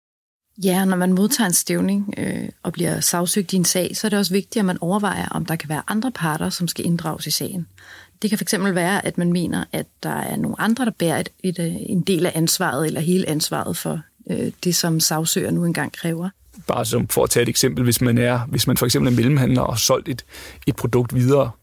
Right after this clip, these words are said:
Speaker 2: øh, og, og ens køber gør gældende, at det her produkt er mangelfuldt, så kan det være, at man har en interesse i at hive producenten ind, øh, som måske bærer det endelige ansvar for, at det her produkt er mangelfuldt eller defekt. Øh, og det kunne være et, et eksempel på, at man som,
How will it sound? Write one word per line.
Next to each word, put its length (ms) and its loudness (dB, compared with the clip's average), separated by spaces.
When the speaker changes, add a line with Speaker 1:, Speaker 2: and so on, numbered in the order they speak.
Speaker 2:
øh, 560 0
og, 400 2
og 180 2
ens 340 0
køber 360 2
gør 140 0
gældende, 300 0
at 80 -2
det 60 2
her 80 4
produkt 320 -2
er 40 2
mangelfuldt, 480 -2
så 100 0
kan 80 2
det 80 0
være, 100 4
at 60 2
man 80 0
har 80 2
en 80 -2
interesse 460 0
i 40 -2
at 60 -2
hive 200 0
producenten 500 0
ind, 120 -2
øh, 260 2
som 180 2
måske 280 0
bærer 260 2
det 140 0
endelige 280 4
ansvar 240 -2
for, 160 -2
at 140 -2
det 80 -2
her 80 0
produkt 360 -6
er 40 0
mangelfuldt 480 -2
eller 140 -2
defekt. 440 -4
Øh, 140 -2
og 120 0
det 100 4
kunne 100 2
være 300 4
et, 220 -4
et 100 0
eksempel 380 0
på, 220 0
at 80 2
man 160 4
som, 300 0